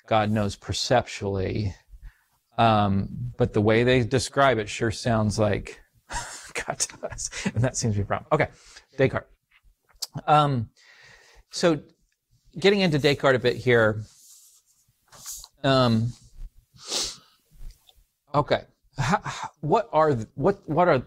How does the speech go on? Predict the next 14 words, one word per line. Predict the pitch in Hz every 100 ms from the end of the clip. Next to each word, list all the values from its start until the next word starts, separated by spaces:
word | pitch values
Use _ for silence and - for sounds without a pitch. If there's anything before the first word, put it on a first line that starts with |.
| -
what | - 160 160
are | 123
these | 104 101 -
things? | 113 - -
What | 143
are | 160
we | 143
reading | 123 110 104
here? | 107 104 101
What | 120 160
are |
the | 139
meditations, | 131 117 113 110 107 - - 110
right? | 120 117